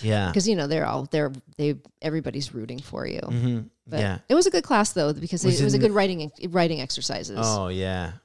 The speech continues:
Speaker 1: for sure. 'Cause I took a class, too, and, uh, I still got material from that
Speaker 2: Me
Speaker 1: class.
Speaker 2: too.
Speaker 1: Yeah. Because, I mean, that, 'cause you had other comedians helping you,
Speaker 2: Yeah, they
Speaker 1: right?
Speaker 2: were punching
Speaker 1: You,
Speaker 2: each
Speaker 1: yeah,
Speaker 2: other up.
Speaker 1: punching, yeah, that's, that's,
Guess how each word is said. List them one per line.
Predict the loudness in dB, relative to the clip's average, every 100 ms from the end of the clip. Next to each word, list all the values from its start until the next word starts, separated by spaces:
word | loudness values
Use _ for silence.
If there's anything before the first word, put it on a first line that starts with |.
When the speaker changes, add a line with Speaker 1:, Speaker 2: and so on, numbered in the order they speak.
| _ -10
Speaker 1:
for | -6
sure. | -2 -2 -2
'Cause | -4 -4
I | -2
took | -2 -4
a | -6
class, | -4 -4 -4 -6
too, | -4 -2 -2
and, | -4 -4 -2 -2
uh, | -2 -2
I | -4
still | -4 -4 0
got | 0 -2 -8
material | -8 -4 -2 -2 -4
from | -6 -6
that | -6 2
Speaker 2:
Me | 4
Speaker 1:
class. | 6
Speaker 2:
too. | 8 8 8 4
Speaker 1:
Yeah. | 2 -4 -8 -16 -20 -20 _
Because, | -2 0 2
I | 2
mean, | 2 -2 -6 _ _ _ -18 -14 2
that, | 6 6 4 -2 -20 _ -2
'cause | 2 6
you | 6
had | 8
other | 6 4 2
comedians | 0 0 2 0 2
helping | 0 2 4
you, | 8
Speaker 2:
Yeah, |
they | 10 8
Speaker 1:
right? |
Speaker 2:
were | 8
punching | 6 4 4
Speaker 1:
You, | 6
Speaker 2:
each | 6
Speaker 1:
yeah, |
Speaker 2:
other | 6 8
up. | 8
Speaker 1:
punching, | 6 0 -2 0
yeah, | 0 0 0
that's, | -2 -2 -2 -8 -6
that's, | -4 -4